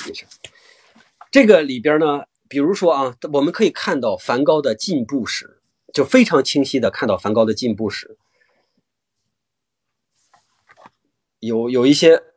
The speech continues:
早期的梵高的素描，在一八八零年画的早期的素描，那个时候梵高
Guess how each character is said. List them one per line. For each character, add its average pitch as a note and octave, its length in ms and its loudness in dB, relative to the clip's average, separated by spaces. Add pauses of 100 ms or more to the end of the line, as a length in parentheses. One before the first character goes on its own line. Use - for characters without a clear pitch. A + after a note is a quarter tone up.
早 A#2+ 180 4
期 - 180 -4
的 D3+ 140 6
梵 C3+ 140 -2
高 D3 140 6
的 D3 80 2
素 C#3+ 140 -8
描， G#2+ 220 0
在 A#2+ 320 2
一 D#3+ 200 -6
八 C#3+ 280 4
八 D3+ 220 4
零 B2 180 -4
年 F#2+ 300 -8
画 A2 240 -8
的 F#2+ 100 -8
早 F2 220 -8
期 - 140 -12
的 B2 100 0
素 C3 140 -6
描， F2+ 400 -8
那 G3+ 120 6
个 E3+ 60 2
时 C3 140 0
候 B2 80 4
梵 A#2+ 200 -4
高 C3+ 240 2